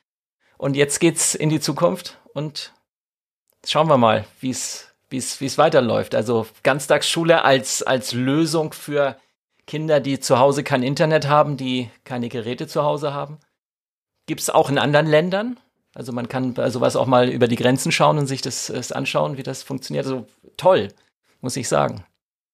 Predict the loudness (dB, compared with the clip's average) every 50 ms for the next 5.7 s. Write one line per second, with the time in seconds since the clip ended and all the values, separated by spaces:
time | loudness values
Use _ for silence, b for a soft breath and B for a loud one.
0 | _ _ _ _ _ _ _ _ _ _ _ _ _ _ _ _ _ _ _ _
1 | 0 2 4 4 4 4 2 0 0 0 -6 -4 2 2 2 4 6 4 4 6
2 | 6 6 6 4 4 2 0 4 6 6 6 6 6 4 2 2 0 2 2 0
3 | 0 2 2 2 2 4 2 2 2 0 -4 -10 -14 -18 -16 -6 -2 -2 -2 -2
4 | -2 -10 -8 -2 0 2 4 4 6 4 4 2 2 -4 -4 -2 -2 0 2 2
5 | 4 6 4 4 4 2 0 2 2 0 -2 -2 -4 -6